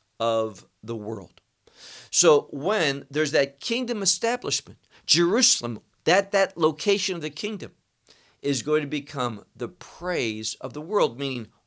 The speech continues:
all the world is going to praise the kingdom of God. All the world is going to understand the glory that God placed in Jerusalem. Verse eight,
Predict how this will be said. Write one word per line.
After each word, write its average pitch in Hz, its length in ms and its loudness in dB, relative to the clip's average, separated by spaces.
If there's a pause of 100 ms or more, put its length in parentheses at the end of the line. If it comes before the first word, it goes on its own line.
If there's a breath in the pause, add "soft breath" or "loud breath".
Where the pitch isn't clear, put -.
all 185 280 8
the 226 100 0
world 175 500 -6 (420)
is 131 140 -2
going 127 140 -2
to 120 60 -6
praise 117 720 -4
the 123 120 -10
kingdom 110 540 -8 (180)
of 107 180 -8
God. 107 220 -12 (420 loud breath)
All 175 260 8
the 247 120 0
world 175 400 2
is 135 160 -4
going 165 400 -4
to 127 360 -4 (140)
understand 175 680 -2
the 143 80 -2
glory 156 760 2 (220 loud breath)
that 156 200 2
God 185 400 0
placed 208 560 -2
in 165 400 -4 (120)
Jerusalem. 160 720 -2 (800)
Verse 117 340 -6
eight, - 260 -10